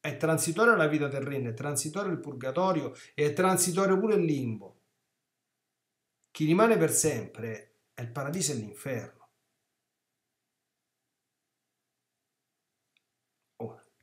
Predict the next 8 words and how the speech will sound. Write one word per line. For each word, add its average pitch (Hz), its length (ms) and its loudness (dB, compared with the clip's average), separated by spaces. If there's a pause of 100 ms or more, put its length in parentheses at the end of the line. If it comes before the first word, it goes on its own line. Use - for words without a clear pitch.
(380)
paragrafo 196 560 4
successivo. 117 720 -4 (1800)
Il 247 220 -2
purgatorio. 156 680 2 (1300)
A 135 100 -6
proposito, 110 760 -10
l'abbiamo 139 340 -2
nominato. 113 500 -6